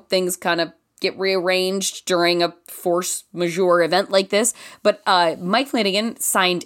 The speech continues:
an overall deal with Amazon, um, last year. I would imagine they're not letting the guy go. I kinda think that one's gonna still kick around. So he will be making work under the banner of Amazon now.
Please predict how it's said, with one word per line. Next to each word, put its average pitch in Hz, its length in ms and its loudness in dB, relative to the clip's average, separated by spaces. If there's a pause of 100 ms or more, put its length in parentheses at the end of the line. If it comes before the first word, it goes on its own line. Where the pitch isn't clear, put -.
an 165 160 -6 (120)
overall 208 680 4
deal 165 500 2
with 156 220 -4 (260)
Amazon, 233 840 2 (540)
um, 175 480 4
last 190 560 2
year. 160 500 -2 (140)
I 587 200 6
would 381 100 6
imagine 190 420 4
they're 175 160 4
not 170 200 6
letting 180 220 2
the 185 80 4
guy 180 240 6
go. 202 420 6 (600)
I 427 200 6
kinda 269 260 2
think 233 200 0
that 214 160 4
one's 202 160 -2
gonna 202 200 0
still 202 240 4
kick 208 200 -2
around. 185 460 4 (240)
So 247 180 2
he 330 160 4
will 415 140 2
be 226 100 0
making 175 500 0
work 190 240 0
under 185 120 0
the 165 80 0
banner 156 320 0
of 160 340 -2
Amazon 202 540 2
now. 147 340 -2